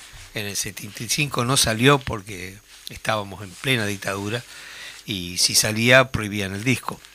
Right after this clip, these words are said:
y en ese disco hubieron muchas canciones que quedaron afuera,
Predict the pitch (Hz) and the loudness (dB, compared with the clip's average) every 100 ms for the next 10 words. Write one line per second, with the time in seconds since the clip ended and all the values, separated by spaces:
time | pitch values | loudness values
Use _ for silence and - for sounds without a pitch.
0 | - - 110 98 101 - 107 110 - 110 | -20 -14 -10 -8 -4 -4 -6 -6 -4 -2
1 | 101 104 117 - 110 90 117 104 95 101 | -2 -2 -4 -2 -2 -2 -2 -4 -6 -4
2 | 95 98 95 - 107 104 135 | -4 -4 -8 -10 -6 -6 -6